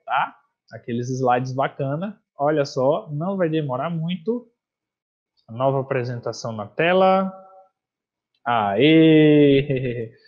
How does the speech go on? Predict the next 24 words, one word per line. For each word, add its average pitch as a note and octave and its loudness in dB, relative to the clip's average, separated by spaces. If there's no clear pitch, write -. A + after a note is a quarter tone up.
<laughs> - -20
Já E3+ 2
fomos A#3 2
ao A3 4
quadro, A#3+ 4
já A3 4
voltamos G3+ -2
dele. G3 2
Eu C#3 -6
gostaria E3 -4
de E3 -10
saber, G3+ -2
<laughs> D#3 -6
se F#3+ -10
você F4 -6
curtiu E4 -6
essa D3+ -4
aula, G2+ -6
né? D3+ -2
É, C3 4
deixa F#3 -2
comentários, G#3+ -6
tá B2+ -6
bom? F3 -4